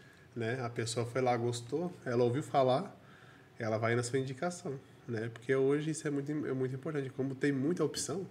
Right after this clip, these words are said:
de tudo que você vai fazer, então a parte da pessoa foi lá, fala, "Não, fui lá, fui bem atendida, a pizza é uma delícia", né? O pessoal ainda perguntou depois como que foi, minha experiência lá. Isso aí ganha a pessoa. Aí, tipo, aí, e aí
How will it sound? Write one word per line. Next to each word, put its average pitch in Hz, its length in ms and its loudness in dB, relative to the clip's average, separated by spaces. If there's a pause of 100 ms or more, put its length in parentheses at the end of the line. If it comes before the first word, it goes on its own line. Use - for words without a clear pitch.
(340)
de 110 120 -6
tudo 151 320 4
que - 100 -10
você - 120 -8
vai 101 100 -2
fazer, 123 360 -2 (600)
então 117 320 -4
a 113 60 -2
parte 117 260 -2
da 110 240 0
pessoa 110 300 -6
foi 131 160 2
lá, 107 260 2
fala, 117 180 -4
"Não, 147 140 -2
fui 151 180 -8
lá, 151 160 -2
fui 135 160 0
bem 135 140 -2
atendida, 131 420 -4
a 120 40 -2
pizza 127 280 -6
é 127 40 -2
uma 127 60 -2
delícia", 127 680 -2 (500)
né? 113 80 -2
O 120 60 0
pessoal 117 240 -2
ainda 123 120 0
perguntou 123 440 2
depois 135 420 2
como 120 220 -4
que - 160 -10
foi, 135 480 0
minha 117 120 0
experiência 117 640 -2
lá. 127 420 -6 (580)
Isso 127 300 2
aí 143 380 2 (260)
ganha 127 220 4
a 135 40 -2
pessoa. 180 460 -2 (200)
Aí, 110 260 -4
tipo, 117 180 -10 (240)
aí, 104 800 -2
e 104 80 -6
aí 104 400 -2